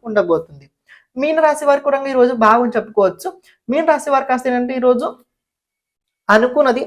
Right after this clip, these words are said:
అనుకున్నట్టు జరగదు, అనుకున్నది అనుకున్నట్టు అవ్వదు, ఏదో ఒక రకమైన తెలియని బాధ ఈ రోజు మిమ్మల్ని వెంటాడుతుంటది. కానీ ఈ రోజు అంత అనుకూలంగా మీన రాశి వారికి ఉందా అంటే ఉంది, పర్వాలేదు,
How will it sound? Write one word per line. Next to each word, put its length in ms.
అనుకున్నట్టు 460
జరగదు, 340
అనుకున్నది 460
అనుకున్నట్టు 380
అవ్వదు, 260
ఏదో 260
ఒక 200
రకమైన 320
తెలియని 260
బాధ 280
ఈ 80
రోజు 180
మిమ్మల్ని 300
వెంటాడుతుంటది. 760
కానీ 180
ఈ 60
రోజు 220
అంత 160
అనుకూలంగా 460
మీన 220
రాశి 180
వారికి 220
ఉందా 200
అంటే 180
ఉంది, 200
పర్వాలేదు, 440